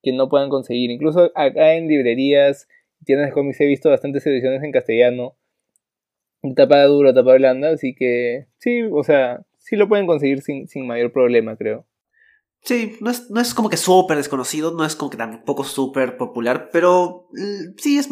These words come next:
Speaker 2: sí se, sí suena, y como dices, sí está disponible.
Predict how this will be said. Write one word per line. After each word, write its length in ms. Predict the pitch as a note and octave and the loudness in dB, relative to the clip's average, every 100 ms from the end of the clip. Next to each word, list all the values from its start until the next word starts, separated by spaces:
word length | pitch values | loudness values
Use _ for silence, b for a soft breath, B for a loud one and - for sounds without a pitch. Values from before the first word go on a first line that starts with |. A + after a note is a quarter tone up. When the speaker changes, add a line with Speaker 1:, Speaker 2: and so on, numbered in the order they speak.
| - | -12
Speaker 2:
sí 160 | - B3 | -8 -6
se, 300 | - A3+ G#3+ | -4 -4 -2
sí 120 | A#3 | -2
suena, 460 | A#3 A3 G3 B3+ B B | 0 0 -2 -6 B B
y 80 | - | -6
como 140 | D3+ | -2
dices, 160 | D3+ D#3+ | -2 -2
sí 80 | G3 | -4
está 160 | F#3+ | -2
disponible. 560 | F#3+ - D#3+ D#3+ E3 | -4 -4 -4 -4 -4